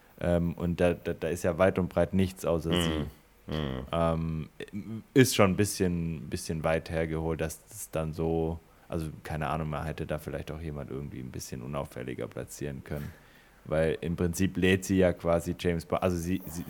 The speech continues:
Speaker 1: die wissen ja, es, es ist der M I six, ne? Hier, da sind Agenten und alles,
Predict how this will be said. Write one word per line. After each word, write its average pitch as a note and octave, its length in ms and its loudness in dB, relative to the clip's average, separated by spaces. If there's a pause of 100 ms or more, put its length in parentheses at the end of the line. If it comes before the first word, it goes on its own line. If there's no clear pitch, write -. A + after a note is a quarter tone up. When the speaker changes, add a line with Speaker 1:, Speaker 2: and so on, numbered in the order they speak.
Speaker 1:
die F#2 140 0
wissen G#2+ 260 4
ja, E2+ 140 6
es, E2 120 -4
es E2+ 140 -6
ist F#2 160 -6
der F2+ 160 4
M F#2 140 4
I E2 120 4
six, F#2+ 400 0
ne? F2 180 2
Hier, E2+ 180 2
da E2 200 0
sind E2 180 -4
Agenten F2 520 -2
und D#2+ 120 -4
alles, F2+ 440 2